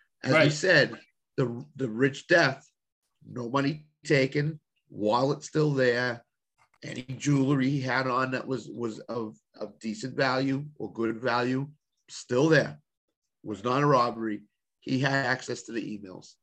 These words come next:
Speaker 1: That's, that's, that could be a, a reason why he was found dead and mur-, and murdered. So that's my thought.
Speaker 2: Right.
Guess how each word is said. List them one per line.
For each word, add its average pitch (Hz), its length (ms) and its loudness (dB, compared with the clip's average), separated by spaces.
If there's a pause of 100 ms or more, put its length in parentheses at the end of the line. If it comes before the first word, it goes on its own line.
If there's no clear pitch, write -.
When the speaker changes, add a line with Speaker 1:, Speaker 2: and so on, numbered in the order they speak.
(380)
Speaker 1:
That's, - 480 -6 (260)
that's, 117 480 -6 (1200)
that 113 120 -12
could 107 160 -10
be 104 420 -4
a, - 20 -4
a 107 40 -4
reason 104 380 -10
why 104 300 -6
he 101 320 -12
was 92 320 -14 (920)
found 120 220 0
dead - 160 -8 (400)
and 113 180 -6
mur-, 104 340 -6
and 104 300 -6
murdered. - 320 -10 (360)
So - 320 -12 (1300)
that's 110 180 -10
my 101 120 -8
thought. - 220 -18 (1300)
Speaker 2:
Right. 190 300 -2